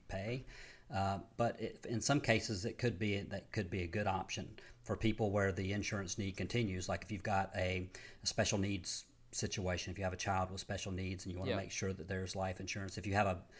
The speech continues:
Speaker 1: a business that's gonna need liquidity if something happens to you, if, if you pass away, there are needs for that type of coverage, but just make sure that that's not the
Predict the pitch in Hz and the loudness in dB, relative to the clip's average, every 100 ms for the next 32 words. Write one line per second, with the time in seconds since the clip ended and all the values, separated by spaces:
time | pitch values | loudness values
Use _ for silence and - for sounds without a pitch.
0 | - - 104 85 - 107 104 117 110 - | -18 -10 -6 -6 0 2 2 2 0 -2
1 | - - - 101 95 98 95 90 - 101 | -4 -6 -4 0 0 0 -2 -4 0 0
2 | 101 101 101 - 95 95 95 92 90 92 | 0 -2 -2 -4 -4 -4 -2 0 0 -2
3 | 87 90 90 95 90 - - 90 - - | -4 -4 -2 -2 -4 -10 -8 -8 -8 -14
4 | 92 - 87 95 90 92 98 101 95 - | -14 -12 -6 -2 -2 -2 -2 -2 -4 -10
5 | - - - 107 101 151 113 95 110 110 | -16 -16 -2 0 8 10 10 6 6 4
6 | 98 - 92 98 82 - 95 92 - 123 | 2 0 0 0 0 0 0 -2 0 2
7 | 127 101 92 107 - 135 117 113 - 117 | 2 0 -4 -4 -2 0 2 2 2 4
8 | 113 98 104 107 - 101 101 95 92 92 | 4 4 6 6 6 4 2 0 -2 0
9 | 90 | -2